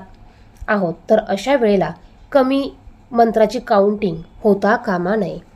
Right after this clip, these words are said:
यासाठी तुम्ही जितक्या वेळा तारक मंत्राचे पठण करणार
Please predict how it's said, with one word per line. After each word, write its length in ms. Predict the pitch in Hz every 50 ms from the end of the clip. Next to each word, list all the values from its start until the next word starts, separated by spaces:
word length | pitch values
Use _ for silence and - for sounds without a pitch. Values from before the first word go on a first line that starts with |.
| - - - -
यासाठी 540 | 254 247 269 294 302 302 302 285 277 - 262
तुम्ही 260 | 262 254 240 240 240 214
जितक्या 300 | - 202 - - 240 220
वेळा 220 | 202 208 208 208 202
तारक 360 | 208 - 180 185 220 214 240
मंत्राचे 400 | 233 220 208 214 214 208 - 226
पठण 340 | - - 190 - 196 190 190
करणार 340 | 196 185 175 180 180 180